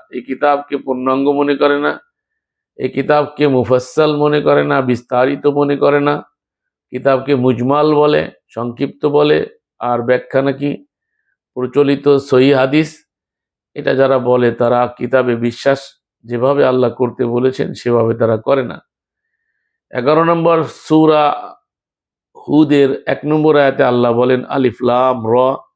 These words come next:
কিতাবুন উহকিমাত আয়াতুহু সুম্মা, সুম্মা ফুসসিলাত মিল্লাদুন হাকিমুন খবির।"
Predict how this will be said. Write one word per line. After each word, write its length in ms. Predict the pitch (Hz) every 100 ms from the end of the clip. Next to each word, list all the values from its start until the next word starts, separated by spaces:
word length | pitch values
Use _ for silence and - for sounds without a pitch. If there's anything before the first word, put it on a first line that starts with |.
| _ _ _ _ _ _
কিতাবুন 720 | - 147 175 170 160 143 143 135 -
উহকিমাত 680 | - 151 - - 147 143 135 123 - _
আয়াতুহু 960 | - 135 127 135 139 135 160 151 160 156
সুম্মা, 800 | - - 147 143 135 131 123 - - _
সুম্মা 600 | - 147 147 139 139 135
ফুসসিলাত 840 | - 165 - - 156 143 143 - -
মিল্লাদুন 920 | 127 127 120 120 117 120 151 156 143
হাকিমুন 720 | - - 135 139 123 120 117
খবির।" 560 | 110 - 113 139 131